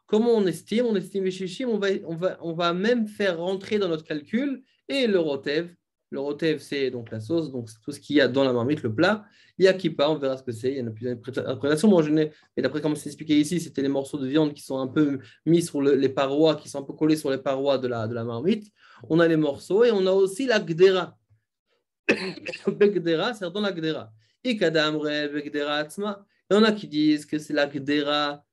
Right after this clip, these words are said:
même, c'est-à-dire la Gdera même va s'additionner au, au, pour être Mevatel, le Issour.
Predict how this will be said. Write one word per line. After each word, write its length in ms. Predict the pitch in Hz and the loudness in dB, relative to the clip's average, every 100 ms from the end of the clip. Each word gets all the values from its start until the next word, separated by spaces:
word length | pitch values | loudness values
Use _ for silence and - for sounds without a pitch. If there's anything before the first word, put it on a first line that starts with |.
| _ - | _ -10
même, 460 | 160 214 214 208 208 | -2 0 0 -2 -4
c'est-à-dire 180 | 151 147 | -4 -2
la 100 | 143 | -2
Gdera 320 | 147 156 156 | 0 0 0
même 280 | 170 233 214 | 0 0 0
va 100 | 165 | -4
s'additionner 880 | 160 143 147 - 151 156 156 151 - _ _ _ _ _ _ - | -8 -14 -16 -6 -2 0 0 -2 -8 _ _ _ _ _ _ -6
au, 480 | 151 151 151 147 _ _ _ _ _ _ | -2 -2 -4 -6 _ _ _ _ _ _
au, 160 | 151 147 | -8 -8
pour 260 | 147 156 156 | -2 2 2
être 80 | 156 | 2
Mevatel, 720 | 156 147 143 165 156 151 156 _ _ _ - | -2 -2 -2 0 2 2 -4 _ _ _ -2
le 160 | 147 | 0
Issour. 520 | 156 156 262 233 - | 0 0 -2 -2 -2